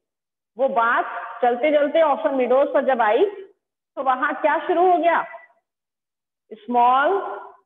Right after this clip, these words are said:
petty dispute issues, छोटे छोटे issues पर उनकी dispute शुरू हो गई, उनका झगड़ा शुरू हो गया यहाँ पर। अब वो जो proposal के लिए वो कहना चाह रहा था वहां तक वो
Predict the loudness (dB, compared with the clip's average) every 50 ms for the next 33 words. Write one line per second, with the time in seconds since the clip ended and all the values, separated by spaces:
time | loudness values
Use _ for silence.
0 | _ _ _ _ _ -2 0 0 0 0 -2 -2 -2 -2 2 2 2 2 0 -4
1 | -6 -4 -4 -4 -4 -6 -12 _ _ _ _ _ _ _ _ _ _ _ _ _
2 | _ _ _ _ -16 -16 -10 -8 -6 -6 -6 -8 -10 -14 -20 -20 _ _ _ _
3 | _ _ _ _ _ _ _ _ -8 -4 -2 -2 -2 0 0 0 2 2 2 2
4 | 0 0 0 0 -2 0 0 0 0 0 -2 -2 -2 -2 0 0 -2 -2 -2 -2
5 | -2 -2 -2 -6 -4 -2 0 0 0 0 2 2 0 0 0 0 -2 -2 -2 -2
6 | 0 2 0 0 0 -4 -10 -16 -18 -20 -20 -20 _ _ _ -2 0 0 2 2
7 | 2 2 0 0 0 0 0 0 -2 -4 -2 0 0 0 0 -4 -10 -20 _ _
8 | _ -2 -2 2 2 2 2 0 0 0 -2 0 2 0 2 2 2 0 0 -2
9 | -2 0 2 2 2 2 0 0 0 0 0 -2 -2 -2 0 2 0 0 0 0
10 | -2 -2 0 -2 -2 -2 -4 -2 -2 -4 -4 -4